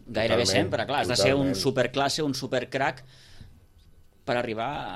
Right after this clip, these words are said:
Speaker 1: a ser
Speaker 2: Totalment,
Speaker 1: professional.
Speaker 2: nosaltres teníem un grupet, jo t'ho dic, eh, l'experiència com a jugador, el que em doni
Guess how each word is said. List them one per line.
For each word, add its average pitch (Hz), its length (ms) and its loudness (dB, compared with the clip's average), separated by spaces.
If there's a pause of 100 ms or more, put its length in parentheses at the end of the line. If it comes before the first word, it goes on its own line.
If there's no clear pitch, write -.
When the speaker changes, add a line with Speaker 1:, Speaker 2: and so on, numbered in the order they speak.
Speaker 1:
a 95 40 -6
ser 104 160 -2
Speaker 2:
Totalment, 120 240 4
Speaker 1:
professional. 110 320 0
Speaker 2:
nosaltres 107 440 0
teníem 104 360 -2
un 104 160 -4
grupet, 95 680 -4
jo 110 140 -4
t'ho 104 160 -8
dic, 98 260 0
eh, 101 180 0
l'experiència 95 680 -2
com 98 180 -4
a 92 60 -4
jugador, 90 480 -2
el 104 80 -4
que 92 80 -8
em 87 160 -8
doni 113 320 -2